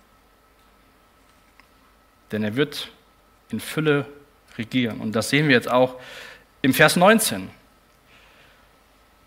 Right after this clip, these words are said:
In all den Herausforderungen, in denen wir in unserem Leben stehen,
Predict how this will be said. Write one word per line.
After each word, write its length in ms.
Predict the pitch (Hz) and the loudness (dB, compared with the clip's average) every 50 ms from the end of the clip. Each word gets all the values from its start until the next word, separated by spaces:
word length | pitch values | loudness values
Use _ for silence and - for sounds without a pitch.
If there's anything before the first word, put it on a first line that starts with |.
| _ _ _ _ _ _ - | _ _ _ _ _ _ 0
In 100 | 131 151 | 2 6
all 160 | 156 175 196 | 6 8 8
den 140 | 220 214 202 | 8 8 8
Herausforderungen, 600 | 185 160 190 214 - - 190 175 170 160 151 147 | 8 8 8 6 6 6 6 6 6 6 6 6
in 40 | |
denen 180 | 147 151 165 170 | 6 6 6 6
wir 60 | 160 | 4
in 40 | 147 | 6
unserem 180 | 143 147 135 139 | 6 6 6 6
Leben 200 | 151 147 143 135 | 6 4 4 2
stehen, 440 | - - 185 185 196 202 196 185 | 2 4 6 6 6 6 4 0